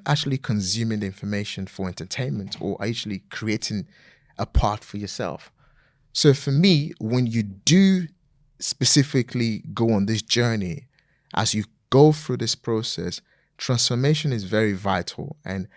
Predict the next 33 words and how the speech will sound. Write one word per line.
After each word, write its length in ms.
how 300
that 240
can 140
be 100
vital 500
to 200
you 180
is 340
self-personal 1500
development. 720
And 400
books, 640
you 60
see, 260
a 60
lot 60
of 60
people 200
read 220
books 380
and 160
a 60
lot 120
of 60
people 200
put 220
it 80
to 100
use. 340
So 180
I 160
read 220
books 380